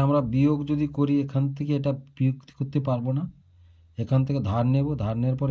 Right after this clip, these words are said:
এখানে ধার নেব বারো, বারো থেকে নয় গেলে তিন। এখানে কত থাকলো? নয় আছে, নয় থেকে এক গেলে কত? আট। তাহলে এখানে তিন একটা নামিয়ে দেবো আমরা। আবার দেখো আটশো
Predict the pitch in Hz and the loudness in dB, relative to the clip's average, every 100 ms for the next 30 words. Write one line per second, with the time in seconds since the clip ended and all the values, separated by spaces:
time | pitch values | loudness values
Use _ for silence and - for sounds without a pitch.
0 | 120 123 131 123 127 131 110 110 123 131 | -2 -2 0 0 0 0 -2 -2 -2 -2
1 | 110 113 127 127 117 117 123 151 - - | -4 -6 -4 -4 -2 -2 0 0 -2 -12
2 | - _ _ _ _ _ - 123 92 90 | -20 _ _ _ _ _ 4 4 4 -2
3 | - - _ _ _ _ _ _ _ - | -10 -20 _ _ _ _ _ _ _ -20
4 | - - - - _ _ - 127 147 160 | -20 -20 -20 -20 _ _ -8 -2 2 2
5 | 156 160 160 156 156 156 131 131 139 139 | 0 -2 0 -2 -2 -2 0 2 0 -2
6 | - 151 127 131 135 139 151 143 135 147 | -4 -6 -2 -2 -2 -4 -2 -2 0 -2
7 | 147 139 165 160 - _ - 87 90 - | -2 -6 -8 -10 -16 _ -6 -6 -8 -14
8 | - - - _ _ _ - - _ _ | -20 -20 -20 _ _ _ -20 -20 _ _
9 | _ 123 123 127 131 139 156 151 - 143 | _ -2 0 0 2 0 0 -4 0 4
10 | 147 147 143 156 143 131 147 151 156 151 | 4 2 -2 -2 0 2 0 0 -2 -2
11 | 151 180 - - _ _ _ _ _ - | -4 -6 -14 -20 _ _ _ _ _ -20
12 | _ _ _ _ - - - - - - | _ _ _ _ -20 -20 -20 -20 -20 -20
13 | - _ - _ _ 120 135 143 151 151 | -20 _ -20 _ _ 2 4 4 2 0
14 | 139 139 | 0 0